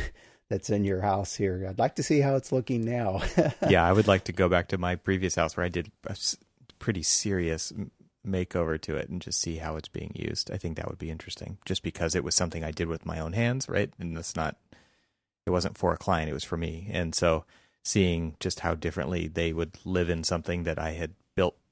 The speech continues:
Speaker 2: pretty specifically for my family, it would be interesting to see. It would probably be kinda horrific to <laughs> see it.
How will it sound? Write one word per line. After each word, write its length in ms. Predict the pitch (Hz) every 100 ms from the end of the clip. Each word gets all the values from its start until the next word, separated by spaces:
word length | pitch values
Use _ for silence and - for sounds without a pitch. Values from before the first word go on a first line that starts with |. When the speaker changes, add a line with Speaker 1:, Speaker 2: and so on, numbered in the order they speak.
| _
Speaker 2:
pretty 180 | - 90
specifically 800 | 85 - 87 90 98 95 113 120
for 420 | - - 98 87 - - -
my 260 | 92 92
family, 420 | 110 127 131 139
it 80 | 120
would 140 | 87 78
be 120 | 80
interesting 420 | 80 - - 80
to 80 | 78
see. 340 | - 80 82 80 _ _ _ _
It 100 | 104
would 120 | 98
probably 400 | - 92 98 85
be 240 | 78 78 - _ _ -
kinda 160 | 85 78
horrific 440 | - 85 90 - -
to 100 | -
<laughs> 60 |
see 100 | - 104 -
it. 140 | -